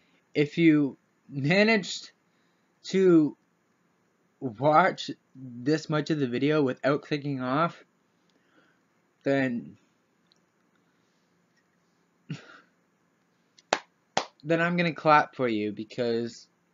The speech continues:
you're dedicated to my videos. But if you're not watching this anymore, then I don't blame you. Neither would I.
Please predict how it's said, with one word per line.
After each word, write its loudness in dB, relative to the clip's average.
you're 0
dedicated 0
to -10
my -6
videos. -4
But 0
if -2
you're 0
not 0
watching 0
this -6
anymore, -4
then -2
I -2
don't 4
blame 0
you. -2
Neither 0
would 0
I. -4